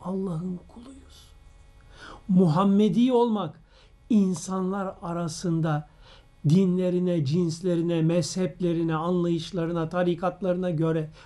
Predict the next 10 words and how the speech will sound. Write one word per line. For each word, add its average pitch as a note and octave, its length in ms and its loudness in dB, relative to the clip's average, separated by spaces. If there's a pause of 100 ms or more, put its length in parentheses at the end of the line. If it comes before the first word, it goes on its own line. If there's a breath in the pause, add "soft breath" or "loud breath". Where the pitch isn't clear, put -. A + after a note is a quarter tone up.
(120)
fark - 400 2
gözetmemek F#3 800 0
demektir. D#3+ 600 -14 (640 loud breath)
İnsanı C4 720 4
sevmek F#3 560 -4
demektir. D#3+ 600 -10 (400 loud breath)
İnsanı C#4+ 500 4
hoş A#3 380 0
görmek G#3+ 500 -4
demektir. F3 600 -10